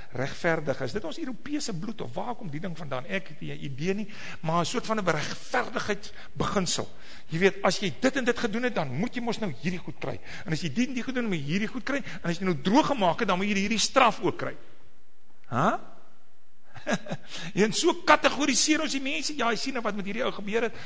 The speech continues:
Hy het nou 'n klomp goeders gedoen en daarom het hierdie lot hom getref." Jy weet, en so, so, so. En, maar dat ons dan nou so werk, dat,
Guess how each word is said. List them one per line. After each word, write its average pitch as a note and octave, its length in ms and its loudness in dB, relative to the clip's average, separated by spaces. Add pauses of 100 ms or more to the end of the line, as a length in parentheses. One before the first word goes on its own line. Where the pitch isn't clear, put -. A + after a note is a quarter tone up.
(140)
Hy D#3 160 8
het G#3+ 80 2
nou A3+ 120 6
'n - 40 2
klomp G#3+ 200 2
goeders G#3 220 -2
gedoen G#3 240 -2
en E3 120 0
daarom G3 360 6
het E3+ 100 0
hierdie G#3+ 380 0
lot G3+ 240 4
hom G#3+ 140 -4
getref." A3 420 2 (280)
Jy E3 120 0
weet, G3+ 180 4
en E3 100 -2
so, G3+ 140 -4
so, D#3 120 -2
so. B2+ 220 0 (340)
En, F#3+ 200 4
maar F#3 260 8 (180)
dat F3 160 6
ons F#3+ 100 2
dan F3+ 100 4
nou E3+ 100 6
so F4+ 340 4
werk, F#3 280 4
dat, E3+ 120 2